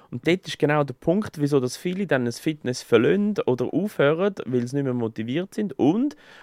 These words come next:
aber weil sie keine konkrete Planung dahinter haben. Also sie haben keinen Trainer vor Ort oder keine Unterstützung, die ihnen genau das abnimmt.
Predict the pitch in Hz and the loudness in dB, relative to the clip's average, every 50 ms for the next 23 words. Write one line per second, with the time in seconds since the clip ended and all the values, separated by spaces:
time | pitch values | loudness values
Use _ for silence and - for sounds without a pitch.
0 | - - 131 135 139 131 139 143 135 - - - - - 139 143 151 151 - - | -8 -4 -2 -2 0 2 0 0 0 -2 -8 -14 -10 -6 -4 -4 -4 -4 -6 -8
1 | 143 - - - 127 131 139 - 143 - - 127 135 147 151 151 147 - 147 147 | -10 -8 -6 -6 -6 -6 -6 -6 -10 -6 -2 -2 0 0 -2 -4 -4 -4 -4 -4
2 | 147 147 151 147 147 143 117 98 98 104 117 120 117 117 - - 143 - - 135 | -4 -4 -4 -4 -4 -2 -2 -2 -4 -2 -2 -4 -4 -4 -4 -6 -6 -6 -2 0
3 | 127 123 139 147 147 147 143 - 135 127 131 139 151 160 165 156 - 123 123 - | 0 2 2 2 0 -2 -2 -2 -2 2 4 4 4 2 0 -2 -4 -6 -6 -8
4 | - - - 113 127 135 123 120 120 - - 135 151 - - - 156 151 - - | -10 -6 -2 0 0 2 0 -2 -2 -4 -6 -8 -8 -6 -6 -6 -6 -8 -8 -14
5 | - - - - - 110 123 131 123 113 123 120 117 113 120 131 139 143 - 127 | -20 -20 -20 -8 -4 0 0 0 0 0 0 0 2 2 2 2 2 2 2 2
6 | 123 127 135 143 143 - - - - 123 147 151 - 160 151 160 180 202 226 254 | 2 2 2 0 -2 -6 -6 0 0 0 0 0 -2 -4 -2 0 2 2 2 2
7 | 262 - - - | 0 -2 -6 -18